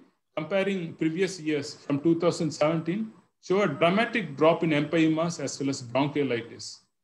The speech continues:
Therefore, the infections have come down. Therefore, if you are, uh, gentle with nature, I think, um, and, uh, we ourselves follow respiratory hygiene, uh, that's going to improve the respiratory health of our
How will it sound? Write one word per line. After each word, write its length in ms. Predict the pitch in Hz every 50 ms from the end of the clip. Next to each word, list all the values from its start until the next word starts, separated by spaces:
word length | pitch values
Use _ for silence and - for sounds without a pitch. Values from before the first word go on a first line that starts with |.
| _ _ _ -
Therefore, 200 | - - - -
the 100 | 165 175
infections 460 | 185 214 214 214 240 226 - 240 208 -
have 160 | 202 175 -
come 220 | - 151 151 143
down. 180 | 135 135 120 - -
Therefore, 420 | 139 147 147 - - 202 208 208 208 - _ _ _ _ _ _ _ _ _ _ _ _ _ _
if 200 | - 165 175 170
you 100 | 240 233
are, 200 | 226 226 202 180
uh, 280 | 165 151 143 143 143 139 139 139
gentle 340 | 165 190 208 202 262 254
with 220 | 220 220 202 - -
nature, 580 | 160 160 170 208 220 214 - 180 160 156 165 - - -
I 80 | 139 135
think, 340 | 135 175 185 175 165 - 151
um, 440 | 135 131 127 127 127 135 156 175 175
and, 300 | 147 147 156 156 147 143
uh, 260 | 139 131 127 127 131 - _ _ _ _ _ _ _ _ _ _ _ _ _ _ _ _ _ _ _ -
we 140 | 151 160 165
ourselves 420 | 156 165 190 175 - 208 196 -
follow 260 | - - 165 165 175 160
respiratory 500 | 147 151 151 - - 202 190 - 185 165
hygiene, 560 | 143 151 156 170 160 160 160 156 160 202 220 - _ _ _ _ _ _ - 139
uh, 80 | 135 131
that's 220 | 135 147 147 147
going 300 | 147 135 165 180 190 190
to 100 | 196 185
improve 360 | 160 151 160 160 165 165 160 156
the 60 | 156
respiratory 480 | 156 156 - - 190 180 170 156 151
health 120 | 139 143 -
of 140 | 143 123 135
our 120 | 135 117